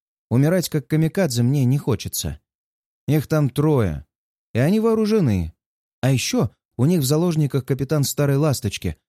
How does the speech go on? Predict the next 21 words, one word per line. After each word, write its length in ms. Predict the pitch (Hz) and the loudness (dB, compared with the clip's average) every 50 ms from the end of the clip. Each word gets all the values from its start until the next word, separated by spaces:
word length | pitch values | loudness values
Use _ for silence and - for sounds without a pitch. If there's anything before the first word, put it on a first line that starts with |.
| _ _ - | _ _ -6
и 80 | 143 135 | -4 -2
трое 240 | - 180 196 160 | 0 0 0 0
членов 400 | - - 147 165 165 156 135 - | 0 -2 -2 0 0 0 0 -2
экипажа. 640 | 139 131 - - - - 95 82 73 78 69 80 - - _ _ _ _ _ _ _ _ _ _ _ _ _ - | -2 -4 -4 -4 -2 -2 -2 -2 -4 -6 -8 -10 -12 -18 _ _ _ _ _ _ _ _ _ _ _ _ _ -8
Если 440 | 78 87 113 165 185 - - 160 156 | -4 -2 0 0 0 0 0 0 0
их 140 | 143 113 - | 0 0 -2
перестреляют, 840 | - 123 117 107 - - 113 110 107 110 147 180 190 185 - - - _ _ _ _ _ _ _ | -2 -2 -2 -2 -4 -2 -2 0 0 2 2 2 0 -2 -4 -8 -14 _ _ _ _ _ _ _
тоже 320 | - 190 214 160 104 104 104 | -2 0 0 0 2 2 2
мало 280 | 120 151 160 120 101 | 2 2 2 0 0
приятного. 720 | - - 113 127 127 113 92 - 95 87 78 76 64 - _ _ _ _ _ _ _ _ _ _ _ _ _ _ _ _ _ _ _ _ _ _ _ - | 0 0 0 2 2 2 0 -2 -4 -4 -6 -6 -10 -12 _ _ _ _ _ _ _ _ _ _ _ _ _ _ _ _ _ _ _ _ _ _ _ -6
«Дил, 400 | 101 98 120 131 123 120 156 156 _ _ _ _ _ _ _ _ _ _ _ | -2 0 2 2 2 0 -2 -4 _ _ _ _ _ _ _ _ _ _ _
а 100 | - 104 | -8 -4
ты 100 | - 120 | -2 -2
знаешь, 320 | 117 147 226 262 233 - - - | 0 0 0 0 -2 -4 -6 -8
что 240 | 131 - - 175 160 | -8 -6 -2 -2 -2
считается 540 | 127 - 147 - - 220 190 151 - 131 | -2 -2 -4 -2 0 0 0 0 0 -2
самым 340 | 117 - - 165 165 151 131 | 0 0 0 0 2 2 0
страшным 560 | - - - - 143 175 220 202 - 190 175 | 0 -2 -2 0 0 0 0 -2 0 0 0
на 80 | 170 160 | 0 0
космической 640 | - 143 127 - 151 165 160 160 147 - - 160 156 | 0 -2 -2 0 -2 -2 -2 -2 -4 -2 -2 -2 -2
станции?» 640 | - - - 147 113 92 - - 92 82 73 71 | -2 0 0 0 0 0 -2 -2 -4 -4 -6 -8